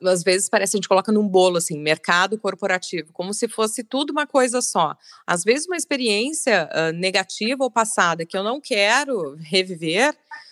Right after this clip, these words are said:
vai ser completamente diferente quando eu digo sim para uma outra oportunidade. É uma nova experiência, né? É um novo momento no mercado corporativo, não é nes-, nem necessariamente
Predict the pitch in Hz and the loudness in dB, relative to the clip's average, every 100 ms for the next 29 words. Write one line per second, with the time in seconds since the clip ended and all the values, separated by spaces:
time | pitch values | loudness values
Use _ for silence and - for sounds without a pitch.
0 | - 330 359 359 381 311 294 359 320 294 | -2 -2 0 -4 -4 0 0 0 -4 -4
1 | 269 277 285 240 262 - 277 277 285 254 | -4 -2 0 2 0 -4 -4 -2 -2 -2
2 | 254 285 - 269 285 311 311 285 277 294 | -4 -4 -4 -4 -2 0 2 4 4 0
3 | 302 302 - 302 247 233 277 240 208 240 | -4 -6 -6 -4 0 2 2 0 -2 0
4 | 240 233 269 330 277 226 220 220 202 180 | 0 4 6 4 2 -2 -4 -6 -4 -4
5 | 180 - 165 165 196 202 214 240 339 285 | -6 -8 -4 0 2 2 6 8 6 4
6 | 269 233 214 202 214 202 190 190 185 175 | 0 0 0 -2 -4 -8 -6 -4 -4 -4
7 | 185 190 180 - 202 190 196 208 220 247 | -4 -2 -2 -2 -6 -4 -4 0 2 2
8 | 269 - 220 294 392 370 320 277 247 220 | 0 -2 0 2 2 0 -2 -2 -2 0
9 | 254 269 | -2 -2